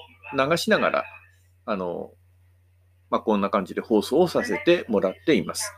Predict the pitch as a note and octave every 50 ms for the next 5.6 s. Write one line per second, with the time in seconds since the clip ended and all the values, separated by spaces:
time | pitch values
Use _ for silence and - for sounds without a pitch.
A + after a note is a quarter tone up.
0 | - - - _ _ - A#3 A#3+ - - - - _ _ - - - - _ _
1 | _ _ _ _ _ _ _ _ _ _ _ _ _ _ _ _ _ - _ -
2 | - - - - - - - - - - - _ _ - D#4 E4 - - D#4+ -
3 | - F#3+ G3 F#3+ G3+ G3+ G3+ G3+ G3 G3 G3 G3 F#3+ F#3+ F#3+ - - - F3+ E3+
4 | - D#4 D#4+ E4+ - E3 - - - - B2+ D#3+ D#3+ - D3+ C#3+ - - D3+ D3
5 | E3 D3+ A#2+ - - G2 F2 G2 G2 - _